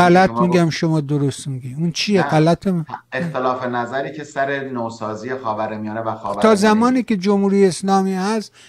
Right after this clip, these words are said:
Speaker 1: این اتفاق نمیفته، نوسازی صورت نمیگیره.
Speaker 2: من می‌گم با جمهوری اسلامی هم می‌تونه، می‌تونه. این دو ن-، این دو کشور می‌تونن با هم دیگه همپیمان بشن. عربستان
Speaker 1: این یه
Speaker 2: سعودی و
Speaker 1: بحث
Speaker 2: اسرائیل.
Speaker 1: دیگه است.
Speaker 2: بله.
Speaker 1: این یه بحث دیگه است.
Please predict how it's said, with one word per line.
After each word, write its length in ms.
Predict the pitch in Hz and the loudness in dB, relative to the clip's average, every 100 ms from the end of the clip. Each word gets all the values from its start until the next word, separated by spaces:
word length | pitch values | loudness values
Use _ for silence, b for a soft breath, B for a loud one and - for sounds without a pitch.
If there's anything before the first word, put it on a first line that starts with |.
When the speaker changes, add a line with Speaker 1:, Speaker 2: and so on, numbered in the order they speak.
| b | b
Speaker 1:
این 140 | 220 | 0
اتفاق 440 | 196 - 190 190 185 | 0 0 2 2 2
نمیفته، 560 | 196 190 143 123 - | 0 2 0 -4 -8
نوسازی 680 | 151 185 175 - 175 165 208 | -2 0 0 0 0 0 -2
صورت 480 | 196 196 170 165 160 | -2 -2 -2 -2 -2
نمیگیره. 400 | 156 127 113 _ _ 151 | -4 -4 -10 _ _ -2
Speaker 2:
من 160 | 180 | 0
می‌گم 240 | 180 170 165 | 2 0 0
با 120 | 156 | 0
جمهوری 440 | 156 151 147 151 | 0 2 2 2
اسلامی 360 | 147 151 139 151 | 0 0 -2 -2
هم 160 | 160 | -4
می‌تونه، 460 | 160 156 120 87 - _ _ _ _ | -4 -8 -10 -12 -18 _ _ _ _
می‌تونه. 340 | 139 - 180 - | -10 -8 -12 -6
این 120 | 190 | -2
دو 100 | 190 | 0
ن-، 160 | 165 - B - | -2 -4 B -8
این 120 | 233 | -4
دو 120 | 214 | -2
کشور 360 | 180 175 190 196 | -2 -2 0 0
می‌تونن 420 | 220 175 147 139 | -2 -4 -6 -2
با 80 | 135 | -2
هم 160 | 131 | -2
دیگه 160 | 131 151 | -6 -6
همپیمان 500 | 127 117 110 117 113 | -6 -6 -6 -4 -6
بشن. 220 | 104 90 | -10 -12
عربستان 480 | - 120 117 131 139 | -6 -4 -4 -6 -6
Speaker 1:
این 200 | 143 208 | 2 4
یه 60 | |
Speaker 2:
سعودی 160 | 220 214 | 6 6
و 20 | |
Speaker 1:
بحث 260 | 214 220 - | 4 4 0
Speaker 2:
اسرائیل. 200 | 220 190 | -4 -2
Speaker 1:
دیگه 260 | 170 175 | -2 2
است. 420 | 196 180 165 156 _ | 2 2 -2 -8 _
Speaker 2:
بله. 160 | 175 - _ | -10 -10 _
Speaker 1:
این 160 | 196 196 | -2 2
یه 120 | 202 | 2
بحث 440 | 180 180 175 - | 2 0 -2 -4
دیگه 360 | 185 160 147 156 | -4 -4 -2 0
است. 260 | 165 143 | 0 -4